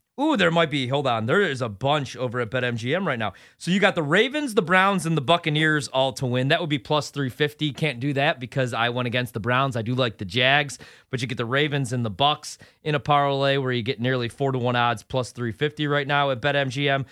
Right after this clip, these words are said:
Also coming up on Saturday, another parlay that's available would be the Bears and the Vikings both to win, two-to-one odds right there.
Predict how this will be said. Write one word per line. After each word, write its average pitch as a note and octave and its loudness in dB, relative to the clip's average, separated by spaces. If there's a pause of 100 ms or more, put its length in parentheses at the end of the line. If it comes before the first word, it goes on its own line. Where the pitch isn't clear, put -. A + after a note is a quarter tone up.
(340)
Also E3+ 2
coming E3 2
up D#3+ 2
on C#3+ 2
Saturday, D#3 2
another D#3 2
parlay D3 0
that's C#3+ -4
available C#3 0
would C3 -2
be C3+ -2
the A2+ -4
Bears C3+ 0
and B2 -2
the A#2 -2
Vikings C3+ 0
both B2 -2
to B2 -4
win, B2 0
two-to-one B2 0
odds A2+ 0
right A2 -2
there. C3+ 0